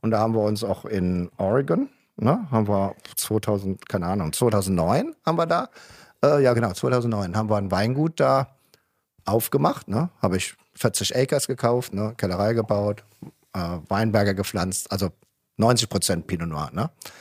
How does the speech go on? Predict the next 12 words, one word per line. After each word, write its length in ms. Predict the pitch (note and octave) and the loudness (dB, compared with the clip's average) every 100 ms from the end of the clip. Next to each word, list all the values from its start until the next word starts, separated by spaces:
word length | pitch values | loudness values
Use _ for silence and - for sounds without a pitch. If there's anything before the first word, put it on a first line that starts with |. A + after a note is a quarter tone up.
| - - | -20 -2
Weil 300 | - C3+ C3 - | 4 6 4 4
Oregon 440 | C#3+ E3+ F3 E3 | 6 8 6 2
gilt 300 | C3 D3 D#3 C3 | 4 4 6 6
als 200 | C#3 B2 | 6 6
das 100 | B2 A2 | 4 4
Burgund 580 | C3+ A2 C#3 D3+ D3+ | 2 4 4 4 2
von 240 | C#3+ B2+ A2+ | 2 2 2
Amerika, 540 | G2 F#2 D#2+ D#2+ - | -2 -4 -4 -6 -12
kann 160 | - D2 | -12 -14
man 140 | B1 | -12
sagen, 240 | - B1 D2 | -10 -10 -8
ne? 140 | A2 | -8